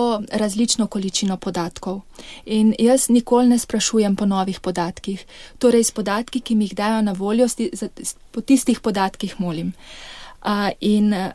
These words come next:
se tudi zgodi včasih, da pravzaprav resničnega problema tiste osebe, ki kliče, ne poznam. Ne vem, za katero boleznijo je bolna,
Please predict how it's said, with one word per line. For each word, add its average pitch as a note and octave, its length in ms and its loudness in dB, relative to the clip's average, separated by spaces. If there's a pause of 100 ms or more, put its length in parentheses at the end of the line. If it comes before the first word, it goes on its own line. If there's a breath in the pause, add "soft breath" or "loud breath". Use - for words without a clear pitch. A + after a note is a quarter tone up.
(120)
se - 240 -2
tudi C#4+ 280 2
zgodi G#3+ 420 -2
včasih, C4 640 -4
da A3 180 -4
pravzaprav A#3+ 600 0
resničnega A3+ 760 2
problema G3 640 -2
tiste A#3 380 -2
osebe, G3 420 0
ki A3 160 -8
kliče, A3 420 0
ne G#3+ 200 6
poznam. G#3+ 500 2 (420 loud breath)
Ne A3 160 6
vem, A3 220 6
za A3 120 0
katero G#3+ 360 -2
boleznijo G#3+ 560 2
je A#3+ 160 0
bolna, A3 500 0